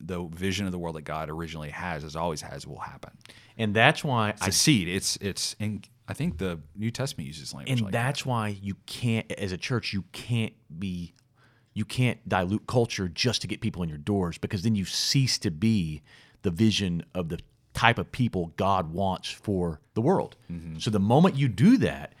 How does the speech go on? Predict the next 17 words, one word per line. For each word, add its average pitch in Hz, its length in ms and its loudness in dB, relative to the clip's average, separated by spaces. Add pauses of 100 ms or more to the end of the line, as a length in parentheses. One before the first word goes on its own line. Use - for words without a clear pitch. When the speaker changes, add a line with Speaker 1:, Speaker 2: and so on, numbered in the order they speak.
(200)
Speaker 2:
you 117 140 0
compromise 101 840 2
at 117 180 2
the 113 120 2
expense - 500 0
of 95 240 0
getting 120 240 2
people 151 300 0
in. 80 240 -2 (720)
You 101 140 0
compromise 101 840 2 (240)
what 95 260 2
it 98 100 2
actually 92 380 0
means 85 340 -2
to 78 100 -8
be 85 300 -4